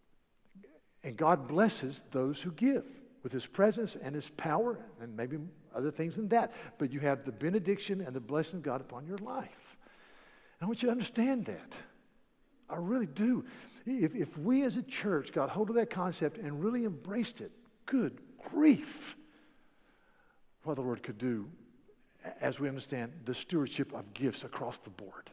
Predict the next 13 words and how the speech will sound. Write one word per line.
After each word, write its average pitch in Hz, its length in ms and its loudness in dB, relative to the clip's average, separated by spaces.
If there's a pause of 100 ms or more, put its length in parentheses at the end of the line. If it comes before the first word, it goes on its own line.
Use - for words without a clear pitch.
(1040)
Wow. - 360 4 (1500)
I - 60 -20
think 175 140 0
about 143 360 0 (300)
last 156 300 0
year 147 100 0
giving, 135 420 0 (1700)
over 139 160 0
twenty-one 175 320 0
percent 170 280 -2
of 151 40 -2
our 143 80 4
giving, 123 520 0